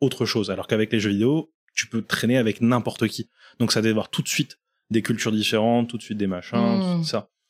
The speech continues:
Speaker 1: Moi maintenant qui suis donc du coup peut-être un peu plus âgé que, que quand je l'étais avant, ça c'est normal, c'est comme ça que la vie ça fonctionne.
Speaker 2: <laughs>
Speaker 1: Euh,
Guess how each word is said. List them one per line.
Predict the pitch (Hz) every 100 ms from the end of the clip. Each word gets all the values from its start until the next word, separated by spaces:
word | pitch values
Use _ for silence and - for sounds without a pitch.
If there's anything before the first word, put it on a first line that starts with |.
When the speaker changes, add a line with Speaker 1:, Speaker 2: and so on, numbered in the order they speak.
| - - _
Speaker 1:
Moi | 117 117
maintenant | 117 131
qui | 127 -
suis | - 107
donc | 98 92
du | 92
coup | 107 107 -
peut-être | - -
un | 92
peu | 101
plus | - 101
âgé | 104 101 117
que, | - 95 90 87 90 87
que | 95
quand | - 95
je | 90
l'étais | 90 95
avant, | 90 127
ça | - 87
c'est | 90
normal, | 85 98
c'est | -
comme | 92 85
ça | 90
que | 85
la |
vie | 85
ça | 98
fonctionne. | 87 98 - 175 160 - - -
Speaker 2:
<laughs> | - _
Speaker 1:
Euh, | 117